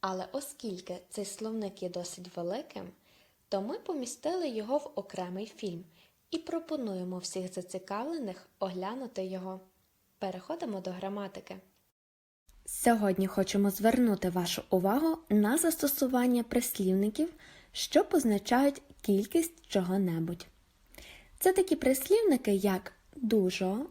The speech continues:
багато», «мнуство», «безліч», «мало», «мало», «трохи», «трішки», «одробінев», «дрібка».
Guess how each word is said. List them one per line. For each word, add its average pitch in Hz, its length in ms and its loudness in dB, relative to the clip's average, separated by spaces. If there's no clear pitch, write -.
багато», 262 680 0
«мнуство», 311 720 2
«безліч», 233 800 0
«мало», 208 800 4
«мало», 247 600 2
«трохи», 233 480 2
«трішки», - 560 0
«одробінев», 240 960 4
«дрібка». 277 680 2